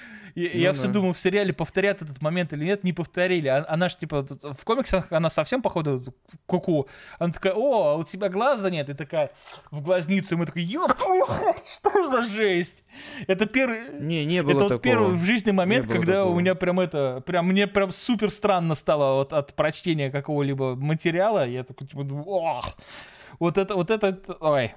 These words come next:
Speaker 1: у меня щас мурашки, ну, типа, вот камера, конечно, не поймает, но, но мурашки. <laughs>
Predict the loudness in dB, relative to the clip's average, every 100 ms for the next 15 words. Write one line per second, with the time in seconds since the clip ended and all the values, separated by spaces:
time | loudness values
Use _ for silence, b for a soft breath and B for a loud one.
0 | -12 -6 -4 -4 -6 0 2 0 -2 -8
1 | -8 -8 -8 -4 -2 0 2 0 0 -4
2 | -10 -8 -8 -6 -6 -2 -4 -4 -4 -4
3 | -4 -8 -12 -4 -2 0 2 2 0 0
4 | 2 0 -4